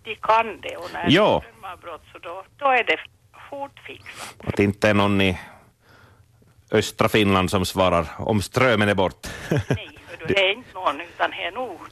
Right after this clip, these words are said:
Speaker 1: lokalt.
Speaker 2: Ja, ja, det är bra.
Speaker 1: Det, det är en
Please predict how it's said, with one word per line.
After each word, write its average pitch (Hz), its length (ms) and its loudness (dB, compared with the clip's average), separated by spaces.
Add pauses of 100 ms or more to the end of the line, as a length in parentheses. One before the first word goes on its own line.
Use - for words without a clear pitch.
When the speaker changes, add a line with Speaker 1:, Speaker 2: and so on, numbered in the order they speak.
(120)
Speaker 1:
lokalt. 202 640 2
Speaker 2:
Ja, 151 280 4
ja, 98 180 2 (120)
det 101 60 0
är 120 120 4
bra. 107 280 4
Speaker 1:
Det, 90 120 0 (240)
det 240 200 0
är 233 60 2
en 208 80 -4